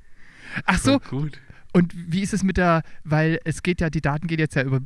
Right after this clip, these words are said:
Speaker 1: die Mobilfunkverbindung.
Speaker 2: Ja.
Speaker 1: Merkst du das, dass es irgendwie hakelt oder?
Speaker 2: Z-, an zwei Stellen so ein bisschen.
Speaker 1: Wahrscheinlich
Speaker 2: Aber
Speaker 1: in der Garage.
Speaker 2: zu,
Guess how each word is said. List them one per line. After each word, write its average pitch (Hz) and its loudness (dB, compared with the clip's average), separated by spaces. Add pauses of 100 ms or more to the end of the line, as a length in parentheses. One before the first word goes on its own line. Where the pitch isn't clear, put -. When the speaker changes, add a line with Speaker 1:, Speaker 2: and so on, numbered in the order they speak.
(120)
Speaker 1:
die 143 2
Mobilfunkverbindung. 139 0 (360)
Speaker 2:
Ja. 113 0
Speaker 1:
Merkst 131 2
du 214 2
das, 220 0
dass 196 0
es - -10
irgendwie 143 2
hakelt 147 2
oder? 131 2
Speaker 2:
Z-, - -6 (180)
an 107 -4
zwei 101 -4
Stellen 113 0
so 104 -2
ein 101 -4
bisschen. 92 -4 (580)
Speaker 1:
Wahrscheinlich 123 2
Speaker 2:
Aber - -20
Speaker 1:
in 139 2
der 131 0
Garage. 113 -2 (640)
Speaker 2:
zu, 123 -6